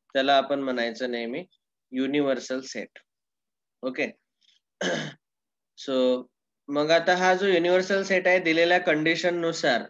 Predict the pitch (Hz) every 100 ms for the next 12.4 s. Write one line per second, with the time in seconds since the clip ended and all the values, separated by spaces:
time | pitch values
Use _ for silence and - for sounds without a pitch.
0 | - 127 127 135 143 139 127 147 147 143
1 | 143 147 160 - 143 135 151 151 160 156
2 | 160 147 135 135 123 - 107 - _ _
3 | _ _ _ _ - 143 160 165 165 170
4 | 165 160 165 151 151 165 156 156 151 151
5 | _ _ _ _ 151 147 139 135 156 143
6 | 143 151 151 151 160 156 151 147 143 131
7 | 123 156 _ _ _ _ _ _ _ _
8 | _ _ _ _ _ _ _ _ - 120
9 | 120 127 123 113 - _ _ _ 135 131
10 | 135 135 131 143 - 131 120 135 127 127
11 | 127 135 135 131 139 151 147 135 139 143
12 | 135 117 123 151